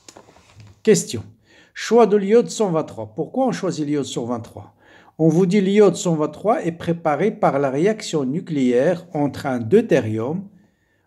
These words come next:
de haute énergie, si on envoie un deutérium avec une très grande énergie sur le télu-, le tellure, cinquante-deux cent vingt et un,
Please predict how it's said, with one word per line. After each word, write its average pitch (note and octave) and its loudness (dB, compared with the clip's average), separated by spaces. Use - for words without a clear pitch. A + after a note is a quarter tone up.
de A#2 -2
haute G#3 4
énergie, D3+ -2
si - -20
on A#2+ -12
envoie A#2+ -6
un B2+ -10
deutérium B2+ -2
avec A2+ -4
une A2 -8
très G3+ 2
grande D3 0
énergie C3 -2
sur C3+ -2
le A#2+ 0
télu-, F#3 2
le C#3+ -2
tellure, G3+ 2
cinquante-deux B2+ -6
cent A#2+ -6
vingt A#2 -6
et C#3 0
un, G3+ 0